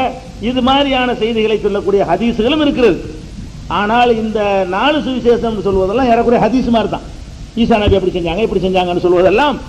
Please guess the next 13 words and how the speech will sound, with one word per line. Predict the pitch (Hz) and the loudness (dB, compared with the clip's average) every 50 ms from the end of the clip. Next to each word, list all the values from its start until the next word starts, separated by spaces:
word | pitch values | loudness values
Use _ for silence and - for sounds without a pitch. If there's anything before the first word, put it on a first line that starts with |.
| - - - - | -14 -18 -12 -8
ஹதீஸ் | - 226 285 285 254 - 247 254 | -6 -2 -2 -2 -2 0 0 0
மாதிரி | 247 247 233 | 2 2 2
உள்ளதுதான். | 214 208 202 202 190 170 143 113 - - - - - - - - - - - | 2 2 2 2 2 0 -2 -4 -8 -12 -16 -18 -16 -18 -16 -16 -16 -16 -4
குர்ஆன் | - 208 262 277 285 311 320 311 | 0 2 4 4 4 4 2 0
மாதிரி | 294 285 285 294 294 | 2 2 2 2 2
ஒரு | 277 254 | 0 2
வேதம் | 240 233 247 294 302 294 285 | 2 2 2 2 2 2 2
ஒண்ணு | 269 262 247 | 2 2 0
வச்சிருந்திருக்காருன்னு | 247 247 247 254 247 247 240 240 208 226 226 226 233 233 - 202 | -2 -2 -2 -2 0 0 0 2 2 4 2 4 2 0 0 0
குர்ஆனும் | 220 226 233 247 262 262 247 | 2 2 2 2 2 0 0
சொல்லுகிறது, | 277 269 262 262 262 262 247 190 - - - - - - - - - - - - - - | 0 0 0 0 0 2 0 0 -2 -2 -10 -16 -16 -18 -18 -16 -16 -14 -14 -14 -10 -4
அவங்களுடைய | 143 180 233 262 269 262 262 254 240 247 247 240 | 0 2 4 4 6 6 6 6 6 6 6 6
அந்த, | 240 233 220 226 | 4 4 4 4